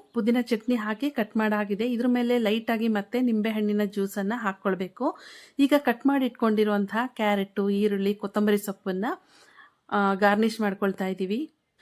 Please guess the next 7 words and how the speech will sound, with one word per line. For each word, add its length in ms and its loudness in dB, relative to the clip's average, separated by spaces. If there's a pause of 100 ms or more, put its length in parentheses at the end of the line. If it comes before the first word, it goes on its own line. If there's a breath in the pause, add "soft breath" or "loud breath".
(140)
ಈರುಳ್ಳಿಯನ್ನ 520 4
ಚಿಕ್ಕ 240 -6
ಚಿಕ್ಕದಾಗಿ 420 -2
ಕಟ್ 240 -4
ಮಾಡ್ಕೊಳ್ಬೇಕು, 800 -2
ಕ್ಯಾರೆಟನ್ನ 760 0
ತುರ್ದಿಟ್ಕೊಳ್ಬೇಕು. 1160 -2